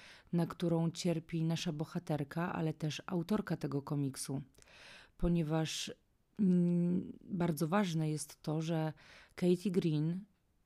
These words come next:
prowadzi, pisząc ten, rysując ten komiks, prowadzi swoją terapię, rysując terapeutyczny pamiętnik. Ym, myślę, że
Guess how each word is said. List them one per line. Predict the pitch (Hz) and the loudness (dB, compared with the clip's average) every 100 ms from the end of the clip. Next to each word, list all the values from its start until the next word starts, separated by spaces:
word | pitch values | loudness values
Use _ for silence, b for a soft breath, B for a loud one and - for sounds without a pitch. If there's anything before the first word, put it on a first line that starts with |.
| _ | _
prowadzi, | - 165 175 165 160 180 185 - - _ _ _ | -4 0 0 -2 -2 0 0 -2 -8 _ _ _
pisząc | - 202 - 180 151 | -4 -4 0 -2 -2
ten, | - - 147 160 | -6 -4 -4 -2
rysując | 160 151 - 220 185 - | -4 -4 0 2 2 0
ten | 160 143 | -4 -4
komiks, | 156 147 156 - - B B B B B - | -2 -2 -2 -4 -12 B B B B B -4
prowadzi | 175 160 190 190 | -2 0 -2 -4
swoją | - - 180 175 | -4 -2 0 0
terapię, | 175 170 170 175 185 175 175 165 _ _ _ _ _ _ _ _ _ _ _ _ _ - | 0 0 -2 0 0 2 -2 -6 _ _ _ _ _ _ _ _ _ _ _ _ _ -2
rysując | 196 175 - 226 214 - - - | 0 0 2 2 2 0 -10 -2
terapeutyczny | 196 180 175 170 196 - 214 | 2 2 0 -2 -2 -2 -2
pamiętnik. | 208 196 190 165 143 147 135 - _ B B B B B B - | 0 2 2 0 0 -2 -2 -6 _ B B B B B B -6
Ym, | 202 170 165 165 165 170 - | 0 2 2 2 2 0 0
myślę, | 185 202 - 196 | 2 2 2 0
że | 175 170 170 | 2 0 0